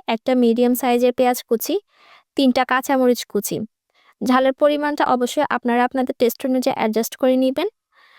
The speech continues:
তারপর আরও অ্যাড করে দিচ্ছি স্বাদ মতো লবণ, ওয়ান ফোর চা চামচ হলুদের গুঁড়া, ওয়ান ফোর চা চামচ গরম মশলার গুঁড়া। গরম মশলাটা দিলে এটার টেস্টটা বহুগুণে বেড়ে যায়। ডিম আর ডালের যে এক্সট্রা গন্ধ থাকে সেটাও চলে যায়।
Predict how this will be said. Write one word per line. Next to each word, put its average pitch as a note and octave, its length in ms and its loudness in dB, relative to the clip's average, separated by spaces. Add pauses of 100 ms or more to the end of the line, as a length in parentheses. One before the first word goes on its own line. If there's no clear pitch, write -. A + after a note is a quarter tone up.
(420)
তারপর C4 300 2
আরও A#3+ 200 2
অ্যাড C4+ 160 2
করে C4+ 220 2
দিচ্ছি C4+ 400 -4
স্বাদ B3+ 260 0
মতো A#3+ 240 0
লবণ, B3+ 380 0 (920)
ওয়ান A#3+ 220 2
ফোর B3+ 220 0
চা C4 160 0
চামচ B3+ 360 -2
হলুদের A#3 440 2
গুঁড়া, B3+ 260 0 (840)
ওয়ান A#3 240 2
ফোর A#3+ 220 -4
চা B3+ 140 0
চামচ C4 320 -2 (100)
গরম C4 260 2
মশলার G#3+ 380 0
গুঁড়া। G#3 240 0 (500)
গরম C4+ 340 2
মশলাটা C4+ 440 0
দিলে D4+ 360 0
এটার C4+ 320 0
টেস্টটা B3+ 320 0
বহুগুণে B3+ 500 2
বেড়ে A#3 260 2
যায়। C4+ 200 -4 (520)
ডিম C#4 300 2
আর C4 140 4
ডালের A#3 360 2
যে B3+ 120 0
এক্সট্রা B3+ 320 0
গন্ধ A3 280 2
থাকে C4 280 -6
সেটাও A#3 340 -2
চলে A3 280 2
যায়। G2 200 -4